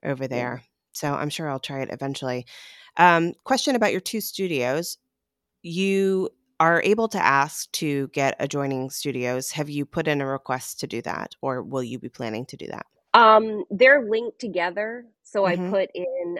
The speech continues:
Speaker 2: um, I typically do the touring plans request.
Speaker 1: Mm-hmm, me too.
Speaker 2: Um, i-,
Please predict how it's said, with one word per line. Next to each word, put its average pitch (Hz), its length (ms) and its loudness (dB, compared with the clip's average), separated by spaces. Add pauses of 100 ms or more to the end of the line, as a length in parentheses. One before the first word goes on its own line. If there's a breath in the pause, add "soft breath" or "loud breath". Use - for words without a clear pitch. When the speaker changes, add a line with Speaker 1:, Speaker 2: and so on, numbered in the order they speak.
Speaker 2:
um, 151 600 -12 (360)
I 185 160 -10
typically 285 420 -8
do 220 120 -4
the 185 100 -4
touring 170 400 -8
plans 185 500 -8
request. 190 640 -6 (180)
Speaker 1:
Mm-hmm, 240 360 0
me 165 100 0
too. - 100 -8
Speaker 2:
Um, 190 260 2 (140)
i-, 554 40 -6